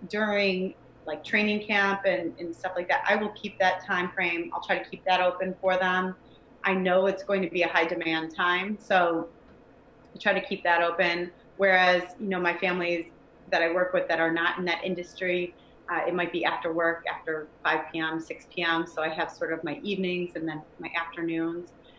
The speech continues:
And I try to just keep that in mind when I'm s-, planning out my week,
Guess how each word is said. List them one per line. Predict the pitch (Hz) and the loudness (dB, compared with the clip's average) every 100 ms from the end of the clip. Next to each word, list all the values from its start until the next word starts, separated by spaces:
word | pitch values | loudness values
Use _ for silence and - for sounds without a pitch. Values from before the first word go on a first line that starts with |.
| - - | -18 -2
And | 226 | 0
I | |
try | 220 262 254 | 2 4 4
to | 254 202 | 4 0
just | 214 190 - - - - - - - | -2 -2 -6 -20 -20 -20 -20 -20 -4
keep | 247 233 | -2 0
that | 196 170 165 - - | 4 4 4 2 -4
in | 190 | -2
mind | 180 185 170 170 | 2 2 2 -2
when | 170 | -4
I'm | 165 | -6
s-, | - - - - - - | -8 -20 -20 -20 -14 -4
planning | 190 165 | -2 0
out | 160 160 | -2 -2
my | 160 | -4
week, | 151 160 | -2 -4